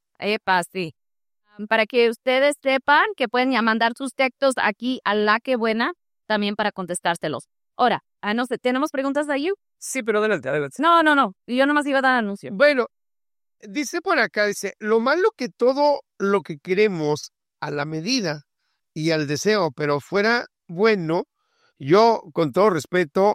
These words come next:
Speaker 2: le doy las gracias a Rubén por el estupendo programa, la, y a la abogada por su atención, y gracias a Dios, que Diosito me los bendiga siempre".
Speaker 1: Ah, ah, ah, es, qué bonito mensaje, eso, esos me gustan, sí.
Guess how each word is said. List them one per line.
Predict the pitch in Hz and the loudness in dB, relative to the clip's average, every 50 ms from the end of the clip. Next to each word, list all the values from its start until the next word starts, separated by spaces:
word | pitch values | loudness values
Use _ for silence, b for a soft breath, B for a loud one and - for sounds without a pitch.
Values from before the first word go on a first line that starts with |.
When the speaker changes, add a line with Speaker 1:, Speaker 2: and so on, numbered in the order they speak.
| - _ _ | -2 _ _
Speaker 2:
le | - 143 143 143 | -4 -2 0 0
doy | 135 139 | 0 0
las | 143 160 170 160 | 0 0 0 0
gracias | 170 165 170 165 - 147 147 151 160 170 - - - - _ - | 0 0 -2 -2 -2 -2 -2 -2 -2 -4 -6 -10 -14 -16 _ -4
a | 156 147 147 143 139 139 139 143 143 | -2 -2 -2 0 -2 -2 -2 -4 -4
Rubén | 123 131 135 127 139 170 196 262 - _ | -4 -6 -6 -4 -2 -2 -2 -4 -6 _
por | - 170 175 135 | -12 -10 -8 -8
el | 131 | -8
estupendo | 120 - - 135 - 165 160 165 196 | -8 -10 -14 -12 -10 -8 -6 -6 -8
programa, | 175 190 233 214 254 277 269 240 202 - - | -6 -6 -4 -2 0 0 0 -2 -4 -4 -6
la, | 156 151 147 160 | -6 -6 -4 -4
y | 190 147 165 | -4 -2 -2
a | 156 | 0
la | 160 | 0
abogada | 175 196 220 262 262 240 254 - - _ _ _ _ _ _ _ _ _ _ _ _ _ | 0 2 2 2 2 2 0 0 -2 _ _ _ _ _ _ _ _ _ _ _ _ _
por | - 127 143 | -4 -4 -4
su | 131 - 175 | 0 0 -2
atención, | 170 - 165 165 156 135 - 185 202 208 208 - - _ | 0 0 -4 -8 -8 -6 -4 -2 -2 -2 -2 -4 -8 _
y | - 165 | -10 -8
gracias | 156 160 170 170 - - 143 | -4 -4 -4 -4 -4 -4 -4
a | |
Dios, | 135 147 160 165 156 - - - _ _ _ _ | -2 0 0 -2 -2 -2 -8 -18 _ _ _ _
que | - 151 | -8 -6
Diosito | 139 139 135 - 151 131 - 160 | -6 -6 -6 -8 -12 -14 -14 -14
me | 147 139 | -14 -14
los | 131 120 | -14 -14
bendiga | 113 123 127 139 - 117 | -14 -14 -14 -14 -16 -16
siempre". | - - - 285 320 | -12 -4 0 2 2
Speaker 1:
Ah, | 359 392 392 359 - | 4 4 4 4 4
ah, | - 233 - - | 0 -2 0 0
ah, | 208 208 277 | 2 2 2
es, | 320 - - - _ | 2 0 -2 -10 _
qué | _ - 269 | _ 2 4
bonito | 277 302 294 269 262 - 294 | 4 4 4 4 2 0 0
mensaje, | 277 220 190 220 214 226 240 | -2 -2 -2 -2 -2 -2 -4
eso, | 226 - - - | -6 -6 -6 -4
esos | 226 226 233 233 269 269 | -2 -2 -2 -2 -4 -4
me | - 214 220 220 214 | -2 0 0 0 0
gustan, | 240 247 - 220 208 196 202 - | -2 -2 -2 -2 -2 -2 -4 -4
sí. | - 196 175 - | -6 -6 -6 -6